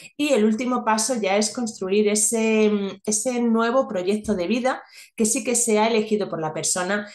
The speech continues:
que esté alineado con sus valores, con quién es, con todo eso que ha descubierto de, de sí mismo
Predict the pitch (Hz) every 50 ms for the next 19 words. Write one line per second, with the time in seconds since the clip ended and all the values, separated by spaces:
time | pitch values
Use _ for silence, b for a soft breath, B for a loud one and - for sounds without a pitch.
0 | - - 208 208 - 254 247 254 247 233 214 208 208 214 220 220 220 214 214 214
1 | 214 214 226 220 220 233 220 - 175 165 165 175 190 202 208 214 214 214 214 214
2 | 214 208 208 - 180 170 165 - 196 208 202 196 190 196 208 208 214 214 208 -
3 | - 190 190 185 254 247 262 240 233 233 - 269 - - 196 196 220 240 226 -
4 | - 180 165 160 160 160 175 180 185 190 - 247 240 240 240 208 190 196 190 185
5 | 185 180 180 170 170 151 156 156 - - 220 208 196 214 226 233 233 254 269 311
6 | 349